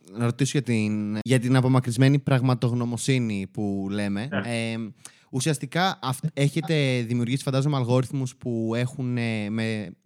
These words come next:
Speaker 1: τεχνητή νοημοσύνη, έχουν δει ατυχήματα, έχουν μετά κοστολογήσει το πόσο αυτό εδώ το βαθούλο μας, το φτερό, κοστίζει.
Speaker 2: Ναι.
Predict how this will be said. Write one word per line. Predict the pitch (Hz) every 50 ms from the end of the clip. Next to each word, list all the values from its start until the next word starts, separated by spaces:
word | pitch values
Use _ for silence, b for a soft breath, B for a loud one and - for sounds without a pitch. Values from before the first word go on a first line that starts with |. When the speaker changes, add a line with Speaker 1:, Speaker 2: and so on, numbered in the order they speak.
| - - - - 135
Speaker 1:
τεχνητή | 123 127 113 123 123 127
νοημοσύνη, | 131 131 127 123 123 - - 131 127 127
έχουν | 127 123 - 135 117
δει | 104 123 131
ατυχήματα, | 131 127 - - - - 123 127 127 127 120 - 120 110 104 98 b b b b b
έχουν | - 113 127 123 - 143 139 131
μετά | 123 123 117 - 127
κοστολογήσει | 123 135 127 - 135 127 120 120 127 120 -
το | - 131
πόσο | 127 - 131 131 131 131 - 143 127 117 117 - _ B B B B B
αυτό | - 123 - - 135
εδώ | 123 113 120 123 120
το | - - 120
βαθούλο | 113 120 117 - - 131 127 123 120
μας, | 117 117 110 -
το | - 120 113 113 110 110 107 107 107 104 107
φτερό, | - - 107 123 117 110 120 117 117 117 110 101 b b b b
κοστίζει. | - 123 113 - - 135 131 127 113 104 113 117
Speaker 2:
Ναι. | 107